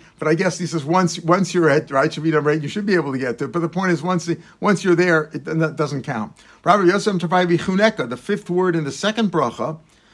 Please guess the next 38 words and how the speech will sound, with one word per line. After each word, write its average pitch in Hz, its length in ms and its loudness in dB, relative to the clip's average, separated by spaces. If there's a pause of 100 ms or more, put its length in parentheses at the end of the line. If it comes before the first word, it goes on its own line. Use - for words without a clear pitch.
(140)
L'tova 165 420 2
Mitzdarf, 156 440 0
L'olam 147 360 0
Mitzdarf, 127 440 -2
and 160 100 -2
that's 156 220 0
number 156 240 0
five 165 340 2
doesn't 135 300 -4
count 131 440 -6
for 127 160 -6
bad. 120 460 -4 (220)
Aval 123 240 -4
Abba 202 280 0
Yesh 202 220 0
Mishum 175 300 -4
Zugos, 113 440 -8
but 117 160 -6
four 202 560 2 (280)
is 185 160 2
a - 40 0
problem. 110 480 -2 (440)
Abai, 170 540 2
and 165 100 2
that, 170 160 -2
four 190 240 2
is 170 100 4
a 165 60 0
problem, 151 340 -2
that's 147 160 -8
why 143 80 -2
we 139 140 -4
had 127 120 -2
the 131 80 -10
kasha 110 380 -4
from 110 380 -4
Leila 113 260 -4
Seder. 180 480 2